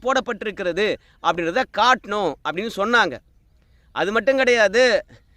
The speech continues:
எஃப் ஐ ஆர்ல என்ன குறிப்பிடப்பட்டிருக்குது, அவங்க கிட்ட இருக்கக்கூடிய ஆதாரம் என்ன, இதெல்லாம் தெரிஞ்சா மட்டும்தான் நாங்க அமலாக்கத்துறைக்கு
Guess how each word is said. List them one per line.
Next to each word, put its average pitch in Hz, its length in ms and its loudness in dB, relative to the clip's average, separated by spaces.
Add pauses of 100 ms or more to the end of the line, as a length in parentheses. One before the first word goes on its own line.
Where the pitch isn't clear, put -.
(380)
எஃப் 185 260 0
ஐ 285 80 2
ஆர்ல 220 440 4
என்ன 233 240 -2
குறிப்பிடப்பட்டிருக்குது, 208 960 -4 (840)
அவங்க 185 180 -2
கிட்ட 226 220 -4
இருக்கக்கூடிய 220 340 -2
ஆதாரம் 226 520 4
என்ன, 190 540 -4
இதெல்லாம் 196 480 0
தெரிஞ்சா 220 500 0
மட்டும்தான் 190 800 0 (340)
நாங்க 196 320 0
அமலாக்கத்துறைக்கு 208 920 0